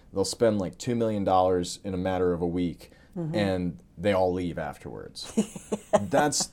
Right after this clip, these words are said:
Speaker 1: that's really appealing to me, because we have tourists that come and stay longer now and spend less
Speaker 2: And
Speaker 1: money
Speaker 2: spend
Speaker 1: overall.
Speaker 2: less. Sure.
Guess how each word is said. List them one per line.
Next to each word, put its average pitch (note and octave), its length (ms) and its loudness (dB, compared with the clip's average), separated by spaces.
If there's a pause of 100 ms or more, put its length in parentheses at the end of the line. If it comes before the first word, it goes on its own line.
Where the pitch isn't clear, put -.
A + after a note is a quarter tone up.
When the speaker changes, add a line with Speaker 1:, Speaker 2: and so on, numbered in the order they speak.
(160)
Speaker 1:
that's D#3 260 -2
really F3 480 2
appealing A2 500 2
to F#2 120 -8
me, E2 80 -4
because B2 300 -2
we C#3+ 100 2
have C#3+ 240 2 (160)
tourists F3 400 2
that B2+ 120 2
come C3+ 220 0
and A#2 100 0
stay C3+ 220 2
longer B2 420 4
now F2 380 -2 (380)
and A2+ 120 0
spend B2 300 2
less A#2+ 180 2
Speaker 2:
And A#2+ 100 -2
Speaker 1:
money A#2 180 2
Speaker 2:
spend G#2+ 120 4
Speaker 1:
overall. G2 440 2
Speaker 2:
less. - 340 -20
Sure. E3+ 280 -6